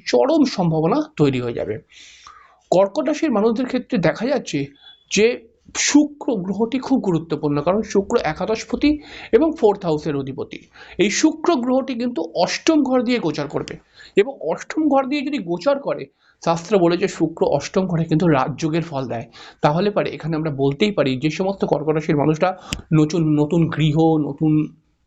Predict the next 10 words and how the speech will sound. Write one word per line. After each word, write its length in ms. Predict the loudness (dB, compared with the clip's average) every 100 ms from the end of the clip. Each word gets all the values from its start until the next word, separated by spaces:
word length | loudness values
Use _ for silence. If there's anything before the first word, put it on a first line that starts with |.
| _ -4
ঘর 240 | 0 0 0
চেঞ্জ 280 | -2 -2
করতে 300 | -2 -2 2
চাইছে, 500 | 2 0 0 0 0 -4 -16 -18 -10 -4
ঘরের 340 | 2 2 2
মধ্যে 240 | 0 -6
কিছু 240 | -8 -6 -8
কিনে 380 | -4 0 2 4
আনতে 280 | 2 2
চাইছে 500 | 0 -2 0 0 0